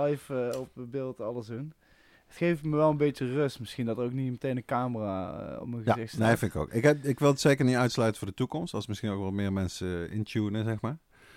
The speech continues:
Speaker 2: Eh, maar voorlopig, eh, houden we het nog eventjes op audio.
Speaker 1: En ook het voordeel natuurlijk van alleen audio is dat je het redelijk anoniem kan doen. Ik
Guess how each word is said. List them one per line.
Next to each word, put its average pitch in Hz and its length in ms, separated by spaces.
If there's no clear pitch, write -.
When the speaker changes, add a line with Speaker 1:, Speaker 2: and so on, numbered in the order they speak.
Speaker 2:
Eh, 87 460
maar 90 200
voorlopig, 107 520
eh, 98 80
houden 95 300
we 90 60
het 90 80
nog 82 80
eventjes 78 260
op 62 80
audio. 76 400
Speaker 1:
En 139 140
ook 165 120
het 143 80
voordeel 147 300
natuurlijk 131 260
van 120 220
alleen 117 260
audio 120 560
is 139 140
dat 143 120
je 135 80
het 123 120
redelijk 135 320
anoniem 143 400
kan 131 160
doen. 101 220
Ik - 60